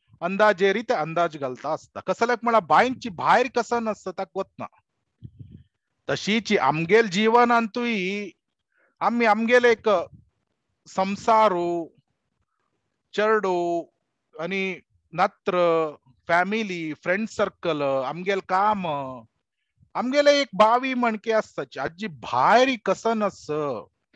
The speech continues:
आमी चड आलोचन करचे अवसर ना. आनी निमगेल्यार समेत कसल एक आलोचन कोरका?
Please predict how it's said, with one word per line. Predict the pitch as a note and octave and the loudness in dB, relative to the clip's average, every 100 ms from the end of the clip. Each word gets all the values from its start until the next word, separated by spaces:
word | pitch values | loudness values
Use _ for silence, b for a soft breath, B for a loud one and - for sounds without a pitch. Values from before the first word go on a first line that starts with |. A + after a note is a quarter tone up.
| _ _ _ _ - | _ _ _ _ -8
आमी | F3 G3+ | -4 -4
चड | C#3 F3+ A3 A3 | -2 0 2 2
आलोचन | D3+ D#3+ G#3+ - G#3+ | 0 -2 -4 -4 -6
करचे | G3+ F#3 - | -6 -8 -6
अवसर | F3 F#3 F3 | -6 -4 -6
ना. | C3+ A#2+ | -8 -6
आनी | G#3 A3+ | -4 -4
निमगेल्यार | G3 G#3 B3+ B3 G#3 | -4 -4 0 0 0
समेत | G3+ G3 D#3+ - | -4 -8 -10 -4
कसल | A#3 - F4 | -2 0 0
एक | E4+ C4 | 2 2
आलोचन | B3 C4 B3 A#3 | 2 0 -2 -6
कोरका? | G#3+ G#3+ F#3+ F3 D#3 | -4 -6 -4 -4 -4